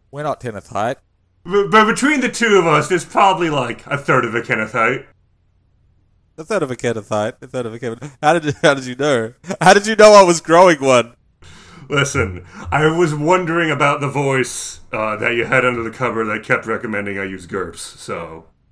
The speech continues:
Speaker 2: I ended up looking
Speaker 1: That's
Speaker 2: into
Speaker 1: right.
Speaker 2: it.
Speaker 1: Talking about gerps and paleoconservatism.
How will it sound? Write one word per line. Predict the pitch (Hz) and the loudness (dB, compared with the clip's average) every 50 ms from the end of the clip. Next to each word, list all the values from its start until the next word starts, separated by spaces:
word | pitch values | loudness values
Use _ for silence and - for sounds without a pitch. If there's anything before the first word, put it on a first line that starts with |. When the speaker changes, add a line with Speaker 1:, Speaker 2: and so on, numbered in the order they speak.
| _ _ _ _ | _ _ _ _
Speaker 2:
I | - 107 101 | -10 -6 -6
ended | 101 101 101 98 | -4 -4 -4 -6
up | - | -6
looking | 107 98 95 | -8 -10 -8
Speaker 1:
That's | 95 98 | -10 -10
Speaker 2:
into | 90 92 90 | -8 -8 -8
Speaker 1:
right. | 92 87 | -8 -8
Speaker 2:
it. | - - _ _ _ _ _ _ _ _ _ _ _ _ _ _ _ _ _ _ _ | -12 -14 _ _ _ _ _ _ _ _ _ _ _ _ _ _ _ _ _ _ _
Speaker 1:
Talking | 131 127 120 131 | -12 -10 -10 -12
about | 123 113 117 110 95 - | -8 -6 -6 -6 -6 -6
gerps | 110 110 110 - - - | -8 -8 -8 -8 -10 -14
and | 110 98 95 _ | -16 -16 -18 _
paleoconservatism. | - 113 104 101 101 98 92 - 104 - - 101 95 92 101 95 101 92 95 95 | -12 -10 -8 -8 -8 -8 -10 -12 -16 -10 -10 -10 -10 -10 -12 -14 -14 -14 -14 -18